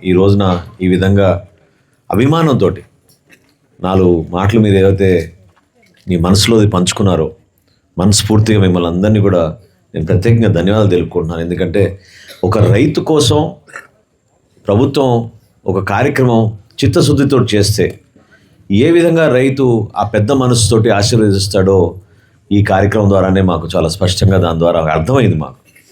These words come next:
వాస్తవాలు మీకు తెలుసుకోవడానికి కోసం నేను కొన్ని విషయాలు చెప్తాను.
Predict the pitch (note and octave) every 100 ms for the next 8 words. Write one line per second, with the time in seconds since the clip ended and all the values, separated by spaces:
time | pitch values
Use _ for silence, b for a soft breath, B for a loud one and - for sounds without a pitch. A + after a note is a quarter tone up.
0 | b b b - G#2+ G#3 - G3+ F#3+ E3+
1 | - E3 F3+ G3+ F#3 F3 E3 D#3+ F3 D3
2 | C3 A2+ G#2 C3 A#2+ A#2 A#2 B2 G#2 G#2+
3 | E2